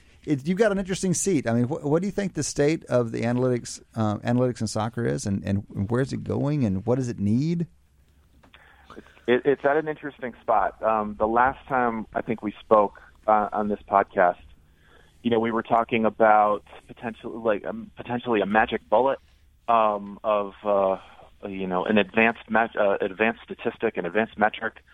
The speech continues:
Speaker 2: something to measure player, uh, performance. And there are sort of roadblocks everywhere you look. Um, the, you know, when it, when it comes to,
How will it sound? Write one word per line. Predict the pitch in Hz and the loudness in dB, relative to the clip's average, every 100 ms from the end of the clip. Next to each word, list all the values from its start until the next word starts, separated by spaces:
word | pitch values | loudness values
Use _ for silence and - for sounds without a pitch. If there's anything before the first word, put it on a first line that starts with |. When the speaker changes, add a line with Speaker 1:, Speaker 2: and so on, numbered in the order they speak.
| - - _ | -20 -20 _
Speaker 2:
something | 123 120 117 | -2 0 -2
to | 113 | -4
measure | 95 104 110 117 | 0 0 0 -2
player, | 104 - 107 110 110 107 101 - | -4 -2 0 2 2 0 -4 -4
uh, | 98 92 | -2 -2
performance. | - 92 - 107 107 104 - - - - _ - | -4 -8 -2 0 0 -2 -6 -20 -20 -20 _ -4
And | 107 104 101 98 98 95 95 - - | 0 4 4 4 2 -2 -10 -20 -2
there | 110 107 98 | 4 4 4
are | 104 101 98 - | 4 4 2 0
sort | 135 | 0
of | 113 | 0
roadblocks | 95 107 104 98 90 87 - - | 4 4 4 2 2 2 0 -4
everywhere | 101 101 95 90 | -2 0 2 2
you | 87 87 | 0 -2
look. | 95 90 - - - | 2 2 0 -8 -10
Um, | 90 87 85 82 | -4 -2 -4 -4
the, | 90 87 85 - - _ - - _ | 0 0 0 -4 -16 _ -20 -20 _
you | - 95 | -2 2
know, | 90 87 | 4 2
when | 71 101 92 | 0 0 0
it, | - | 0
when | 101 92 | -2 -2
it | - | -2
comes | 101 98 - - | -2 -2 -6 0
to, | 92 90 85 | 2 4 2